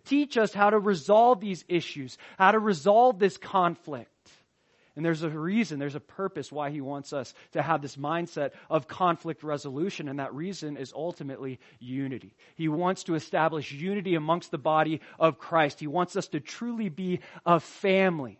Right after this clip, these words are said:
Which brings me to the title of this teaching, Unified Through Conflict Resolution. Unified Through Conflict Resolution.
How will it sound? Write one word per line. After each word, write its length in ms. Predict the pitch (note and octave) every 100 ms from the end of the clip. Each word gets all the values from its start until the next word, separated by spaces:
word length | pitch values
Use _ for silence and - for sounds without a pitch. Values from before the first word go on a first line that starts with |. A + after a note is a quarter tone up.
| _ _ _ _ _ -
Which 240 | B2+ -
brings 200 | E3+ D#3
me 100 | D#3
to 60 | D3
the 100 | C3
title 300 | D#3 D#3+ D#3
of 80 |
this 160 | C3+ -
teaching, 540 | - G#3+ - A#3 A3 - _ _ _ _ _ _ _ _ _ _
Unified 680 | C#3 E3 F#3 F#3+ F3+ F#3+ F#3+
Through 160 | E3
Conflict 580 | - F3+ E3 - F3 -
Resolution. 720 | E3 D#3+ D#3 E3+ D#3 - G2+ _ _ _ _ -
Unified 580 | D3+ F#3+ G3+ G#3 F#3+ F#3
Through 160 | F3+
Conflict 600 | - F3+ E3+ F3 F3+ E3
Resolution. 760 | E3+ D#3+ C#3+ D3 C#3+ B2+ A#2